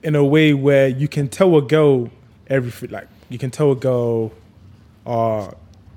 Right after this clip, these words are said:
you belong to me. Like, no guy can have you." Da, da, da, da, da.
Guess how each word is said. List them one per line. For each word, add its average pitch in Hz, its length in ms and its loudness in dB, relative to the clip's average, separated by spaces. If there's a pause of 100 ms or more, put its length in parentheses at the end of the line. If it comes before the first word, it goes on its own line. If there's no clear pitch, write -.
(600)
you 127 180 -6
belong 127 360 0
to - 160 -10
me. 123 220 -4
Like, 107 160 -8
no 131 180 0
guy 120 200 -2
can 107 180 -10
have 113 240 -6
you." 107 80 -10
Da, 117 140 -6
da, 113 100 -6
da, 107 140 -8
da, 110 100 -8
da. 110 240 -6